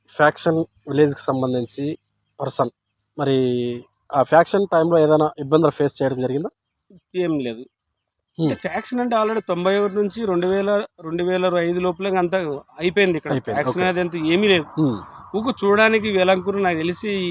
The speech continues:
Speaker 2: అంటే ఈ ఇప్పుడు మాకు జిల్లాలో ఏమన్నా అంటే దేనకొండ అంటే వెలంకూరు అంటున్నారు తప్ప, వెలంకూరులో అదే అంత పెద్ద ఫ్యాక్షన్ అనేది ఏం లేదు.
Speaker 1: రైట్.
Speaker 2: ఎవరు, ఎవరో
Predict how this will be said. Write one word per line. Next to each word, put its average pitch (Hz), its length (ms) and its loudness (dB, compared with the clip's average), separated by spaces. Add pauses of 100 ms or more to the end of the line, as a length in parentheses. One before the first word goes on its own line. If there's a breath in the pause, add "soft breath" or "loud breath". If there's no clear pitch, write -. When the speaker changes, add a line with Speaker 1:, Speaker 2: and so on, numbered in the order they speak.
(160)
Speaker 2:
అంటే 165 400 -6
ఈ 165 360 -6 (220)
ఇప్పుడు 147 240 -16
మాకు 147 160 -4
జిల్లాలో 180 580 0
ఏమన్నా 180 280 0
అంటే 180 140 -4
దేనకొండ 170 340 -2
అంటే 175 120 -4
వెలంకూరు 165 380 -2
అంటున్నారు 151 360 -6
తప్ప, 190 120 -8 (680)
వెలంకూరులో 190 600 -2
అదే 190 120 0
అంత 175 380 0
పెద్ద 156 200 -8
ఫ్యాక్షన్ 160 480 -6
అనేది 175 240 -2
ఏం 151 140 -2
లేదు. 120 200 -8 (240)
Speaker 1:
రైట్. - 460 -14
Speaker 2:
ఎవరు, 156 220 -4 (420)
ఎవరో 180 360 0